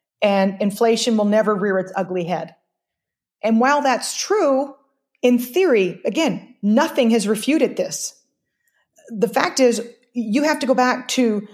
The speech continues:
nineteen sixty-nine to find the last time the, the unemployment rate was at three and a half percent.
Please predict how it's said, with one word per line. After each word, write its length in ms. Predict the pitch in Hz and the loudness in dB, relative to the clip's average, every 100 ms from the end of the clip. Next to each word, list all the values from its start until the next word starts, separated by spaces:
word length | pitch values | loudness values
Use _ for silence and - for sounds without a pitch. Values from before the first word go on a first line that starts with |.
| _ _ - | _ _ -6
nineteen 340 | 214 240 247 240 | -2 0 2 0
sixty-nine 680 | 247 - 226 208 262 220 | 0 -4 -2 2 2 2
to 80 | 196 | 0
find 220 | 196 208 | 0 0
the 40 | 196 | 2
last 300 | 196 208 202 | 0 -2 -2
time 300 | 220 202 196 | -2 -2 -4
the, 200 | - 160 | -8 -8
the 100 | - | -4
unemployment 420 | 214 214 226 269 277 | -2 0 0 0 2
rate 180 | 196 | 0
was 100 | 196 | 0
at 100 | 180 | -4
three 160 | - 214 | -2 -2
and 80 | 196 | -2
a 40 | |
half 220 | 175 185 | -2 -4
percent. 440 | 180 190 190 214 | -6 -6 -2 -2